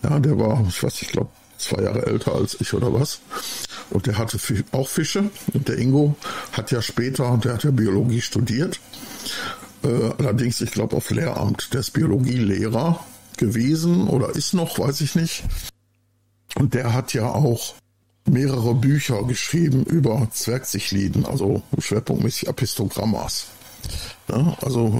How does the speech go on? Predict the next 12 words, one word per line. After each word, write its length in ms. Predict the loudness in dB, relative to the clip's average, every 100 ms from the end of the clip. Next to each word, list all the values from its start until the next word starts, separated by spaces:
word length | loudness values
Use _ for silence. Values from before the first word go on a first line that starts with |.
| 2
wir 140 | 2
beide 420 | 2 2 2 2 2 -2
haben 300 | -2 0 -2
im 100 | -2
gleichen 360 | -2 -2 -2 0
Haus 240 | 0 0
gewohnt 400 | 0 2 2 2 -4 -8 -8 -8 -10 -12 -12 -2
und, 320 | 2 2 0
äh, 380 | 0 2 2 0
er 100 | 0
unterm 260 | 0 0 0
Dach, 180 | 0